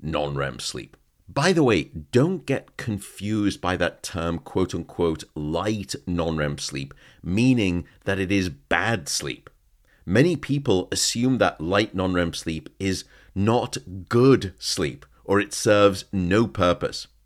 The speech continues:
Just so you know, not all light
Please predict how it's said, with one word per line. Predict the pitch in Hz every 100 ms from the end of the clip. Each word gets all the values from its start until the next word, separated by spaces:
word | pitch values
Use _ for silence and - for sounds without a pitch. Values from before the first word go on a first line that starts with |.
| _ _ _ -
Just | 90 147 143
so | - 190
you | 175 151
know, | 139 135 95 90 -
not | 87 98 131 143 - -
all | 110 131 131 117 -
light | 78 78 92 127 123 -